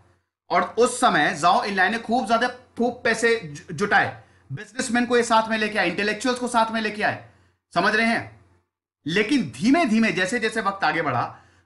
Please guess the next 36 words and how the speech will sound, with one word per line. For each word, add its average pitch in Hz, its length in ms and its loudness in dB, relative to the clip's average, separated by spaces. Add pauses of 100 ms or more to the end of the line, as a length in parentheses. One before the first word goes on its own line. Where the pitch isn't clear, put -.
(260)
जाओ 220 320 4
इनलाई 165 400 0
और 180 280 -6
चियांग 220 340 0
काइशेक, 143 440 -2
यानी 156 180 0
कि 190 80 -12
कम्युनिस्ट 202 460 -2
पार्टी 160 260 0
और 185 60 -4
चियांग 170 300 -4
काइशेक 151 280 -2
के 147 80 -6
बीच 127 240 -6
में 160 300 -4 (200)
जो 208 80 2
रिश्ते 226 280 0
थे, 233 100 0
वो 190 100 -2
खराब 147 260 2
होते 117 180 -8
गए। - 120 -16 (880)
वर्ल्ड 240 200 4
वॉर 240 140 2
टू 240 100 0
खत्म 208 260 0
होता 196 200 -2
है 190 80 0
दोस्तों। - 580 -10 (580)
वर्ल्ड 240 260 2
वॉर 247 120 2
टू 247 120 -6
जैसे 208 260 -2
ही 233 60 -2
खत्म 220 240 -2
हुआ, 208 160 -4